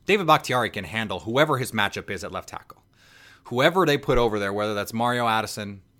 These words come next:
whether it's Julius Peppers, whether they're running a stunt and Kawann Short loops outside or whatever it is,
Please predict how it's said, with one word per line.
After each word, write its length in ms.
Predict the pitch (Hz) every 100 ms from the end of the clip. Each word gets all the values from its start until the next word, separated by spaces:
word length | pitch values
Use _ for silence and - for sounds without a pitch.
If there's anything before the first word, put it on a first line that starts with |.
| _
whether 220 | - 110 107
it's 160 | 101
Julius 360 | - 123 120 113
Peppers, 600 | - 107 110 104 101 - _ - _ -
whether 200 | 113 113
they're 140 | 110
running 280 | 110 117 120
a 40 |
stunt 420 | 107 - 123 120
and 120 | 117 104
Kawann 320 | 113 117 113
Short 400 | - 131 120 120
loops 260 | 117 113
outside 500 | 117 110 - 113 110
or 60 | 107
whatever 380 | 104 113 123 127
it 60 |
is, 260 | 113 98 87